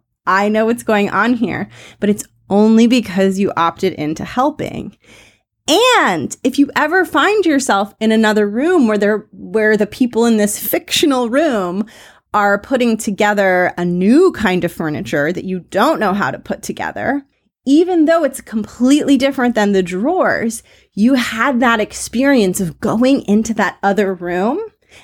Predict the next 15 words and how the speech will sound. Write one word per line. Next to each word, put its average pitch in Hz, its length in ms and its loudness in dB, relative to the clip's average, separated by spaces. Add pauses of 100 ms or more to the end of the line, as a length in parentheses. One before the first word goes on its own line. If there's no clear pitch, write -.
(120)
and 202 200 2
figuring 233 520 2
it 202 80 2
out 185 220 2
and 233 120 0
contributing, 240 920 0
even 220 340 4
though 196 140 2
you 196 260 0
lacked 180 560 -2
the - 160 -2
expertise 190 680 -6
that - 140 -4
everyone 165 380 -2
had. 208 500 -2